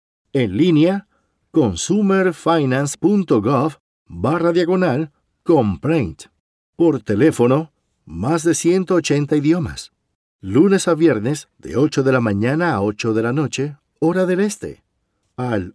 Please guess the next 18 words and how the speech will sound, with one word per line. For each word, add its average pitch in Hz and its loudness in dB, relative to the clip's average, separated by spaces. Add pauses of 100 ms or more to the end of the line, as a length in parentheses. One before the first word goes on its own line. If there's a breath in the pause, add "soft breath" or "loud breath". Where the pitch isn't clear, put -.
ocho 202 2
cinco 147 0
cinco, 147 0 (240)
cuatro 175 -2
cuatro 127 0
uno, 131 0 (140)
dos 101 -2
tres 139 0
siete 135 0
dos. - -4 (640)
O 180 2
al 107 2
ocho 185 0
cinco 131 0
cinco, 143 0 (260)
siete 202 0
dos 117 -2
nueve, 123 0